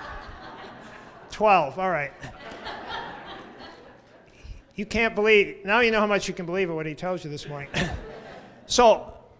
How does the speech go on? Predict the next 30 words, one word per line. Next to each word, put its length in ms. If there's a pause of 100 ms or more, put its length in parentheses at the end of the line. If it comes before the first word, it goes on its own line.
(320)
anyway, 240
here's 220
a 40
guy 300
who 120
was 140
a, 300 (600)
who 60
was 100
a 40
policeman 640 (920)
in, 340
was 140
it 200 (380)
New-, 140 (400)
Fond 240
du 20
Lac? 260 (600)
And 480 (380)
was 160
church 280
planting. 380
I 80
just 180
thought 220
that 100
was 140
the 60
coolest 400
thing. 260